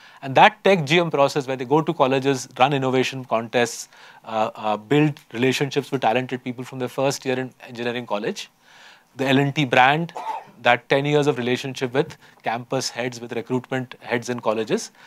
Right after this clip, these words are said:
uh, allows them to pull in several thousand engineers every year. You got an army of sixteen thousand people churning.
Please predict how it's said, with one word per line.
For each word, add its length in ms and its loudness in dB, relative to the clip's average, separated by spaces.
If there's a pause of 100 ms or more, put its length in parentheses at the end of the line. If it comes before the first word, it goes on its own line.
(300)
uh, 200 4
allows 440 8
them 180 0
to 100 -6
pull 180 0
in 200 0
several 560 0
thousand 440 -2
engineers 400 -8
every 200 -12
year. 140 -10 (320)
You 100 4
got 100 8
an 80 10
army 300 8
of 100 2
sixteen 400 -2
thousand 240 0
people 260 0
churning. 360 -4